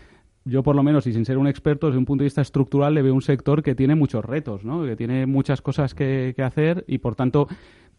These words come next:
a mí me sale que tengo tanta posibilidad de ganar o co-, o más estando corto en bonos que estando, estando largo en bancos y quizás con menos riesgo a la baja, ¿no? Por eso yo opto por eso, pero, pero es verdad que,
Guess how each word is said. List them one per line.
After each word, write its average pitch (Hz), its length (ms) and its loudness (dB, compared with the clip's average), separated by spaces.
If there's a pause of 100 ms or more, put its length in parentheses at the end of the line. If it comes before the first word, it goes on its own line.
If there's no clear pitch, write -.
a 123 60 0
mí 135 180 4
me 147 120 6
sale 151 220 4
que 123 120 -2
tengo 143 240 4
tanta 147 420 4
posibilidad 147 400 2
de 147 80 2
ganar 147 440 2 (280)
o 120 140 -4
co-, - 100 -8 (300)
o 127 120 0
más 143 320 4
estando 139 360 -2
corto 143 280 -2
en 143 100 -2
bonos 151 220 -2
que 143 80 -4
estando, 143 280 -4 (240)
estando 139 320 -4
largo 139 260 -2
en 143 100 -2
bancos 160 320 -2
y 127 40 0
quizás 135 320 -4
con 135 240 -4
menos 127 420 0
riesgo 117 300 -4
a 104 40 -4
la 104 80 -4
baja, 113 280 -4
¿no? 120 120 -6
Por 117 120 -4
eso 127 180 -4
yo 123 120 0
opto 110 220 -4
por 117 160 -2
eso, 131 160 -2
pero, 110 300 0
pero 110 180 2
es 107 60 0
verdad 117 220 2
que, 117 220 2